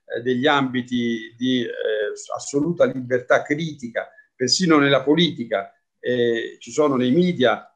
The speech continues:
eh, insomma, eh, voi siete, eh, una testimonianza di questo,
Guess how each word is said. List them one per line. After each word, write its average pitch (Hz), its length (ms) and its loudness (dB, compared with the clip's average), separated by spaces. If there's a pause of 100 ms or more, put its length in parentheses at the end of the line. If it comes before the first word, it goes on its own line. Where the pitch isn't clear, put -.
eh, - 80 -20
insomma, 120 400 -4
eh, 107 160 -10
voi 123 180 -8
siete, 123 260 -6
eh, 117 680 -10 (140)
una 120 160 -4
testimonianza 143 760 0
di 117 120 -6
questo, 117 380 -4